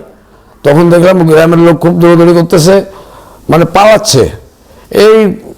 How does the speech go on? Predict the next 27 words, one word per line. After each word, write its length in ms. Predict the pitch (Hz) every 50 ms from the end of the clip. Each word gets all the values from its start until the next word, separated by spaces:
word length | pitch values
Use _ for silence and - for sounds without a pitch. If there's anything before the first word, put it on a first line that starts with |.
| _ _ _
কষ্ট 320 | - 165 185 175 - - 208
দেখে 420 | 202 180 190 175 165 180 165 139
বা-, 240 | 135 143 139 156 160
বা-, 460 | 160 156 147 151 160 165 165 160 156
বাচ্চা 320 | 156 165 170 165 - 190 170
বাচ্চা 320 | 170 165 - - 180 175 165 - - - - - - - - - - _
করে 240 | 156 170 175 180 185
নিয়ে 160 | 180 185 185
দৌড়চ্ছে, 460 | 165 170 175 180 156 - - - 175
বু-, 180 | 151 143 160 165
বৃদ্ধরা 520 | 143 143 147 160 185 175 165 202 202 190
দৌড়চ্ছে, 580 | 180 180 175 170 175 - - 165 156 151 151 - - - - - - - -
খুব 220 | - 185 208 214 208 208
কষ্ট। 320 | - - - - - 151 120 107 - - - - - _ - - - - - - - - _ -
এ 0 |
দেখে 560 | 147 156 156 151 175 175 165 202 202 196 190
খুব 240 | 190 - 175 180 170
খারাপ 280 | - 160 170 175 165 165
লাগলো। 300 | 160 143 139 131 127 117 - - - - - - -
ওই 140 | - 165 180
সময় 180 | 160 196 208 196
আরও 300 | 165 143 156 208 240 247
আগ্রহ 300 | 233 220 202 208 214 202
জাগলো 300 | 202 196 180 175 170 160
যে 120 | 170 170
না, 220 | 170 175 175 175
আমরা 340 | 170 165 170 180 175 165 160